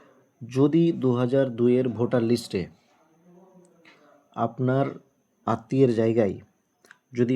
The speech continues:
বাবার নাম থাকে তো বাবার নামটা দেবেন, সম্পর্কের জায়গায় ফাদার দেবেন। যদি পিতা, স্বামীর নাম থাকে স্বামীর নামটা দেবেন, সম্পর্কের জায়গায়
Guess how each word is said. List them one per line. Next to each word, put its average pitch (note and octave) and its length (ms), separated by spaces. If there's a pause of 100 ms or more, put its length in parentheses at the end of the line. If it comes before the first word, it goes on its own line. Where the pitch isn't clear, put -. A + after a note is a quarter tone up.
(120)
বাবার A2+ 320
নাম A#2+ 120
থাকে A#2+ 260 (140)
তো - 40 (120)
বাবার G#2+ 280
নামটা A2+ 300
দেবেন, A#2+ 220 (680)
সম্পর্কের A#2 600
জায়গায় A2+ 320
ফাদার A2+ 260 (100)
দেবেন। A#2+ 240 (800)
যদি A#2+ 400 (1160)
পিতা, - 240 (160)
স্বামীর C3+ 380
নাম C3+ 80 (100)
থাকে B2+ 180
স্বামীর A#2 400
নামটা A#2+ 300
দেবেন, C#3+ 220 (400)
সম্পর্কের A2 440
জায়গায় C3 280